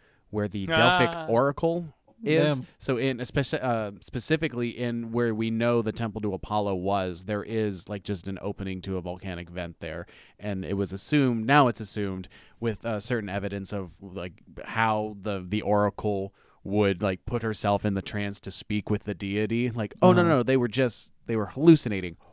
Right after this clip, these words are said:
Speaker 1: horribly on toxic gas," and then would spout their nonsense.
Speaker 3: Oh, so we
Speaker 1: And the genius of it is you never heard from the Oracle themselves. You heard from the sober person right next to them,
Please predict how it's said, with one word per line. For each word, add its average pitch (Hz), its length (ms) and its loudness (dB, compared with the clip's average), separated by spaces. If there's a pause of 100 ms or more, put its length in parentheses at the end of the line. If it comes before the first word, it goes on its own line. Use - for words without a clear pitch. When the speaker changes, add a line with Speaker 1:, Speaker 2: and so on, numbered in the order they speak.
Speaker 1:
horribly 117 760 4
on 113 220 0
toxic 117 440 0
gas," 95 520 -4 (300)
and 131 280 0
then 131 220 4
would 117 200 2
spout 104 520 0
their 110 140 2
nonsense. 147 520 0
Speaker 3:
Oh, 156 40 -2
so - 160 -4
we 151 120 4
Speaker 1:
And 143 220 4
the 127 80 4
genius 160 540 2
of 135 120 6
it 131 140 2 (260)
is 101 240 -4
you 110 120 2
never 156 320 4
heard 170 200 4
from 160 140 4
the 123 120 4
Oracle 139 420 4
themselves. 147 640 2 (200)
You 110 120 -2
heard 143 240 4
from 139 220 2
the 107 80 0
sober 175 360 8
person 123 420 2
right 113 220 2
next 135 260 2
to 117 100 0
them, 98 300 0